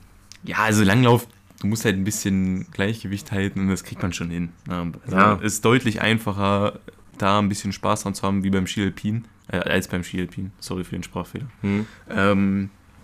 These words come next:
Speaker 1: weil da ist es schon ein bisschen, also da ein bisschen trickier, dass du da runterkommst,
Speaker 2: Ja, das
Speaker 1: ne?
Speaker 2: glaub ich. Ja, das
Speaker 1: Ja.
Speaker 2: glaub ich. Ja, also es kam mir auch relativ easy vor und dann kamen wir halt aber irgendwann, äh, an eine problematische Stelle, da ging's nämlich so bergab und, ähm,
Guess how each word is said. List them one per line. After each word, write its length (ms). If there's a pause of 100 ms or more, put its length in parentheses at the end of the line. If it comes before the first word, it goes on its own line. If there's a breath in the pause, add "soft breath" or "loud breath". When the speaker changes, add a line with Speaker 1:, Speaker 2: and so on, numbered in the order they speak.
(320)
Speaker 1:
weil 140
da 160
ist 80
es 60
schon 140
ein 40
bisschen, 520
also 260
da 120
ein 80
bisschen 220
trickier, 460
dass 160
du 60
da 100
runterkommst, 520
Speaker 2:
Ja, 80
das 100
Speaker 1:
ne? 40
Speaker 2:
glaub 220
ich. 100 (260)
Ja, 200
das 100
Speaker 1:
Ja. 80
Speaker 2:
glaub 220
ich. 120 (840 loud breath)
Ja, 280
also 200
es 120
kam 140 (120)
mir 100
auch 60
relativ 260
easy 240
vor 220
und 80
dann 520 (320)
kamen 200
wir 60
halt 80
aber 140
irgendwann, 760
äh, 40
an 260
eine 120
problematische 520
Stelle, 280
da 80
ging's 180
nämlich 140
so 100
bergab 400 (680 loud breath)
und, 880
ähm, 460